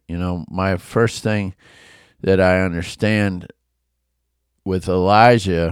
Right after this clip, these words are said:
when he's about to challenge all the false prophets there on the mountain was he builds an altar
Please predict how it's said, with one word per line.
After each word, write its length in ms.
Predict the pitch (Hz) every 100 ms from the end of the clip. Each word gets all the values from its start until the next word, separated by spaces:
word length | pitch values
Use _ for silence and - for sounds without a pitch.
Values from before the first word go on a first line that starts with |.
| 98
when 260 | - 95 92
he's 180 | 90 87
about 420 | 82 98 98 -
to 200 | - 82
challenge 1120 | - - 104 95 98 107 104 95 87 - - _ _ _ _ _ -
all 160 | 92 95
the 140 | 87
false 440 | - - 160 160
prophets 920 | - - 85 82 - 87 82 - - - _ _ _ _ _ _ _ _
there 160 | - 90
on 140 | 92
the 60 | 87
mountain 680 | 92 117 135 - 90 92 107 _ _ _ - _ _ _ _ _
was 380 | 92 95 98 101
he 180 | - 113
builds 560 | 90 107 123 120 95 101
an 100 | 104
altar 560 | 127 147 - - 73